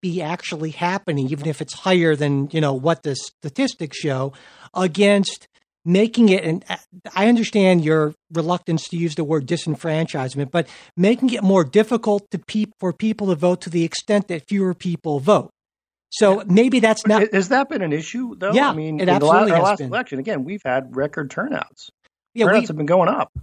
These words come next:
Speaker 1: we, we had record turnouts in the last election, and that's, of course, because of the nature of the election. And, but,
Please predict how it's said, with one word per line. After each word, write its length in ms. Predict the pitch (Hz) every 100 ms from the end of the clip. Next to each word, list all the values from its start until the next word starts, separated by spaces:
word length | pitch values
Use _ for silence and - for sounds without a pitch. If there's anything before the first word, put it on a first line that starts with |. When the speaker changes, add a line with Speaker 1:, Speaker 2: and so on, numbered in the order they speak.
| -
Speaker 1:
we, 300 | 180 196 214 180
we 140 | 196
had 280 | 160 180 196
record 320 | 208 214 208
turnouts 440 | - 202 180 185
in 140 | 180 170
the 80 | 165
last 340 | 170 180 -
election, 400 | 165 165 - 214
and 80 | 160
that's, 180 | 175 -
of 60 |
course, 220 | - 180
because 300 | - 160 170
of 120 | 151 131
the 100 | 147
nature 640 | 135 175 220 - 143 139 - _ _ _ -
of 200 | 175 151
the 140 | 170
election. 520 | 160 151 156 - 185
And, 260 | 147 156 160
but, 220 | 202 208